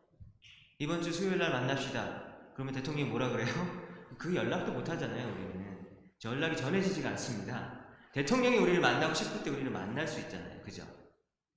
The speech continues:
근데 대통령보다 훨씬 더 높으신 어떤 그 분이 바로 하나님이신데, 우리는 하나님을 그냥 만나고 싶다고 해가지고 만날 수 있는 게 아니거든요, 사실은.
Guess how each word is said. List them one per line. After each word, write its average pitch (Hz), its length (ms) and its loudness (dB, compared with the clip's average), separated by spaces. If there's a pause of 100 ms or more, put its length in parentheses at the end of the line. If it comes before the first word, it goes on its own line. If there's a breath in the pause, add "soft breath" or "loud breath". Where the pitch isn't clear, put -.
(360 loud breath)
근데 139 160 -2
대통령보다 175 840 2
훨씬 311 680 6
더 330 120 6
높으신 233 460 6
어떤 156 260 0
그 160 200 0
분이 147 180 0
바로 127 220 0
하나님이신데, 147 1120 0
우리는 247 260 4
하나님을 277 460 6
그냥 202 260 2
만나고 185 380 4
싶다고 202 520 0
해가지고 160 300 2
만날 123 300 0
수 147 100 -4
있는 131 160 -4
게 117 80 -4
아니거든요, 139 640 -4
사실은. 107 440 -8